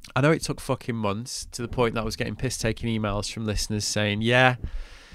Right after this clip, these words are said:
this book, mate, you gonna release it or what?" But it is done. And if you wanna support the book,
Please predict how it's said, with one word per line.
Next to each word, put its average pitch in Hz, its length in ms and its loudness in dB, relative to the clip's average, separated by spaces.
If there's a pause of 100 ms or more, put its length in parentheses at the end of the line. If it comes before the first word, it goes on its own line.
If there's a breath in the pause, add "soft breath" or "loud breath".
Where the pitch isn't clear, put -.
(460 loud breath)
this 151 220 2
book, - 380 4
mate, 131 240 4
you 143 100 0
gonna 143 140 2
release 143 340 2
it 123 80 0
or 120 180 4
what?" 135 240 6
But 151 140 4
it 151 80 6
is 156 220 2
done. 147 420 2 (480)
And 135 60 0
if - 120 -4
you 147 80 0
wanna 160 140 2
support 160 540 4
the 117 60 -2
book, - 360 2